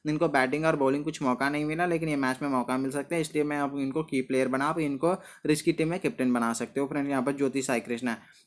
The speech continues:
यहाँ पर आपको ड्रीम इलेवन टीम की बात करें तो यहाँ पर आपको मैंने विकेट कीपर में बी शिवच-, शिवचरण अच्छा है, अच्छा ऑप्शन है। यहाँ पर बैट्समैन की बात करें तो सीआर गणेश्वर, एम धीरज कुमार और नूर बादशाह है फ्रेंड। यहाँ पर ऑलराउंडर की बात करें तो नरेंद्र रेड्डी, पिनिंडी तपस्वी, जे आशीष रेड्डी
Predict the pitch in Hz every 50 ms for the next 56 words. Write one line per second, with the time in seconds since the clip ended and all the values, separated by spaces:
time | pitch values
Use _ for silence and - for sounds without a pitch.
0 | - 175 175 175 - 196 185 180 185 - 202 196 180 - - - _ _ _ _
1 | _ _ _ _ _ _ _ _ - - - 151 143 147 156 170 180 180 175 180
2 | 175 170 170 165 156 156 175 165 165 143 127 - - 135 131 131 - 151 147 143
3 | 135 131 131 131 131 143 139 131 127 127 - 165 170 196 196 - - - _ -
4 | 175 185 185 165 147 143 147 147 - - 165 160 165 165 165 165 175 170 156 143
5 | 147 156 160 - 135 117 117 117 - 120 - 120 - 147 139 143 139 - 139 135
6 | 147 160 156 135 117 - - 135 135 143 156 139 123 - 123 - - 139 147 165
7 | 160 - 156 151 160 180 190 180 180 180 190 180 160 147 139 135 - 170 175 180
8 | 185 185 170 165 151 151 - 160 156 165 165 - - 139 139 143 135 127 120 120
9 | 120 117 - - 143 156 165 - - - - - _ - 147 156 151 139 131 131
10 | 135 131 - - 147 151 160 175 190 175 147 135 135 135 127 123 120 117 - -
11 | 120 123 123 - 131 123 123 143 156 170 190 196 175 165 175 175 180 180 180 185
12 | 180 - 190 175 170 160 156 - 160 156 160 175 165 143 127 127 135 143 143 147
13 | 147 151 160 170 165 - 135 131 131 127 131 147 147 - 131 120 - 135 135 -
14 | 160 175 170 165 139 135 - - 92 - - - - 160 160 - 135 131 131 135
15 | 165 190 233